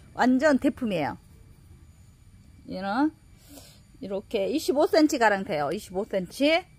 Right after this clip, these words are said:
네, 도란도란. 얘는 이십만 원입니다. 이십만 원.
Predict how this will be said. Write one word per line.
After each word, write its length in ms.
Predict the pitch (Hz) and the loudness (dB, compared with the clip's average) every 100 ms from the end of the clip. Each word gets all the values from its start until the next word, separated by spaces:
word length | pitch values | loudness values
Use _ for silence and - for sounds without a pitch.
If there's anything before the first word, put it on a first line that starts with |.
| - - - | -20 -20 -18
네, 260 | 190 160 170 _ _ - | -10 -10 -10 _ _ -16
도란도란. 580 | - 196 190 180 226 285 - - - _ - | -8 -4 -2 0 2 0 -4 -16 -20 _ -16
얘는 440 | 190 196 208 254 240 | -8 -6 -4 -6 -8
이십만 460 | 208 269 294 277 196 | -8 -8 -2 0 0
원입니다. 380 | 147 123 - 143 | -2 -8 -10 -10
이십만 400 | 208 180 156 160 | -10 -8 -6 0
원. 200 | 254 | 0